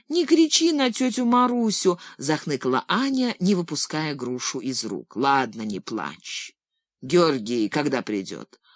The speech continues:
буркнул Михаил Семёнович от волнения, наливая холодную воду в блюдце.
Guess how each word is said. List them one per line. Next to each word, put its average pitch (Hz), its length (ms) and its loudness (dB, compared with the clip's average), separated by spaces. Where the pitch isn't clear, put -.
буркнул 135 420 0
Михаил 123 360 -2
Семёнович 170 480 -2
от 135 200 -2
волнения, 147 720 0
наливая 120 480 -2
холодную 113 500 -4
воду 135 240 -2
в 147 80 -6
блюдце. - 640 -10